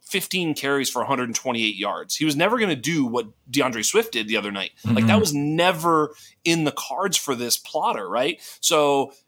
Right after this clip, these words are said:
Speaker 1: you know, it's just, it, it was so easy to see that. So for those reasons, that is value, I was fading him. Now, unfortunately, <laughs> I probably, probably grabbed Akers at a couple of those spots in best ball, burned that
Speaker 2: Right.
Speaker 1: ticket. But,
Speaker 2: Oops.
Speaker 1: you know, yeah, but I mean,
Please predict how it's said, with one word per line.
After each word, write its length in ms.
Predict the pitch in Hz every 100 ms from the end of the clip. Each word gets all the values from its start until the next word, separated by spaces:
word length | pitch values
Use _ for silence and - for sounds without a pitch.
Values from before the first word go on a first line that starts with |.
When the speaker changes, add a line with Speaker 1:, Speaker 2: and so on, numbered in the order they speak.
| _ _
Speaker 1:
you 140 | 180 240
know, 140 | 156
it's 120 | 151
just, 240 | 202 - -
it, 120 | 185 202
it 40 |
was 160 | 214 208
so 220 | - 220
easy 220 | 202 180
to 60 | 156
see 200 | - 175
that. 200 | 180 190
So 140 | - 147
for 240 | - 165
those 240 | 180 185
reasons, 340 | 139 190 196 139
that 140 | 131
is 100 | 117
value, 320 | 120 143 160
I 60 | 117
was 100 | 107
fading 320 | - 202 156
him. 160 | 107 104 - - _ 156
Now, 140 | 147
unfortunately, 540 | 165 - 170 - -
<laughs> 80 | 156
I 20 |
probably, 300 | - - - 440 - - _
probably 220 | 135 110 -
grabbed 320 | 151 143 123
Akers 300 | 113 143 143
at 80 | 117
a 40 |
couple 280 | 220 135 120
of 60 | 110
those 120 | 110
spots 320 | - 117 113
in 80 | 113
best 260 | 104 117 -
ball, 320 | 117 117 - -
burned 300 | 110 139 139 143
that 100 | 190
Speaker 2:
Right. 80 |
Speaker 1:
ticket. 360 | 143 117 123 - - _
But, 200 | 143 151
Speaker 2:
Oops. 300 | 110 107 -
Speaker 1:
you 60 | 233
know, 220 | 196 175
yeah, 240 | 202 226 185
but 160 | 185
I 40 | 196
mean, 260 | 196 185